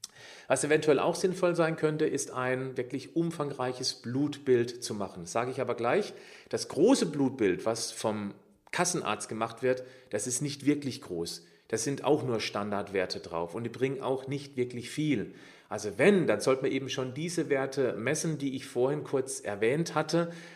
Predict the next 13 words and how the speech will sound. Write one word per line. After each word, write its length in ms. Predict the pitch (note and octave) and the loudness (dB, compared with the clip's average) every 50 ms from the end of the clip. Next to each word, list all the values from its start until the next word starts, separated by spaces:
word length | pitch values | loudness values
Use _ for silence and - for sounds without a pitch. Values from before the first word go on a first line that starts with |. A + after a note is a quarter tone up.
| - | -6
Das 200 | _ B2+ B2 - | _ -4 -2 0
macht 200 | C#3+ C3+ C3+ - | -2 -2 -2 -2
dann 120 | C#3 B2+ B2 | -6 -4 -4
schon 260 | - - C#3 D3+ D3+ | -4 -2 -2 -2 -2
Sinn, 220 | D3 - D3+ D3+ | -2 -2 -2 -2
mal 160 | C#3 C3+ B2 - | -2 -2 -2 -2
etwas 360 | C3 - - B2+ B2 - - | -4 -2 -4 -4 -4 -4 -8
tiefer 400 | - - - C#3+ C3 - C3 A#2+ | -10 -10 -8 -10 -6 -2 -2 -2
reinzugucken. 680 | A2 A2+ A2+ A2+ A2 - - - - G#2 F2+ - G2 | 0 -2 -4 -4 -4 -6 -8 -6 -6 -6 -6 -6 -8
Und 440 | - - D#3 F#3+ G#3+ G3 - - - | 0 4 4 4 4 2 -2 -2 -2
das 380 | A#2+ A#2+ C3+ C3 - - - - | -2 -2 0 -2 -4 -4 -6 -8
kostet 500 | - - A#2 A2+ A#2 - - D3+ - - | -2 0 0 0 0 -4 -6 -6 -4 -2
leider 380 | G#2+ G#2 G2 G#2 A2+ B2+ B2+ | -2 0 0 0 -2 -4 -6